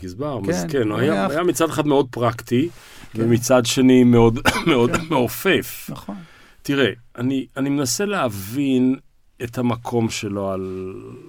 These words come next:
Speaker 1: איפה. אז יש דור שנגיד, כולם חשבו שביאליק הוא המשורר הלאומי, ואני חשבתי שצ'רניחובסקי צריך להיות בכל זאת בגיל שבע עשרה, כותב את "שחקי, שחקי"
Speaker 2: מהמם.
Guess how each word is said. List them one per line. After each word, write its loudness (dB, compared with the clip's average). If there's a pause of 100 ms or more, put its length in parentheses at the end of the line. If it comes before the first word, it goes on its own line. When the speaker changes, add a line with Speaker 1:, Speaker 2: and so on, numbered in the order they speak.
(200)
Speaker 1:
איפה. -14
אז -14
יש -8
דור 0 (1040)
שנגיד, 0 (340)
כולם -2
חשבו -6
שביאליק -2
הוא -2
המשורר -2
הלאומי, 0
ואני -4
חשבתי -8
שצ'רניחובסקי -4
צריך -2
להיות 0
בכל -4
זאת 0
בגיל -4
שבע 0
עשרה, -2
כותב -4
את -8
"שחקי, -4
שחקי" -2
Speaker 2:
מהמם. -2